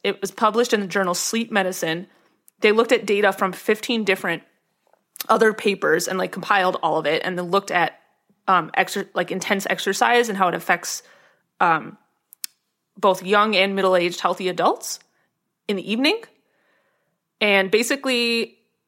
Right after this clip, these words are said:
the overall <laughs> conclusion was you need, you need at least two hours before you go to bed.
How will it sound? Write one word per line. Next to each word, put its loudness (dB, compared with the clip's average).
the -4
overall 4
<laughs> -16
conclusion 2
was 4
you -4
need, 0
you -2
need 4
at 0
least -2
two 0
hours 2
before -6
you -4
go -2
to -6
bed. -8